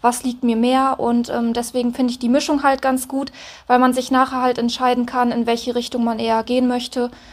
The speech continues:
und man muss sich halt nicht von Anfang an schon direkt festlegen. Also das hat mich sehr überzeugt,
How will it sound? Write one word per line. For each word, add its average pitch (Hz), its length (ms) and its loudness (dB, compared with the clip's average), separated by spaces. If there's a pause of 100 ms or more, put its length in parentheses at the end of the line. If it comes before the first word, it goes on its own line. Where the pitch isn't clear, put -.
(120)
und 233 220 0
man 233 100 2
muss 240 160 0
sich 247 180 -6
halt 233 140 -2
nicht 233 220 -6
von 233 120 -2
Anfang 226 380 -2
an 233 140 0
schon 233 180 -4
direkt 220 320 -6
festlegen. 214 640 -8
Also 214 200 -6
das 233 200 -4
hat 240 100 -6
mich 233 200 -6
sehr 233 160 -2
überzeugt, 220 580 -4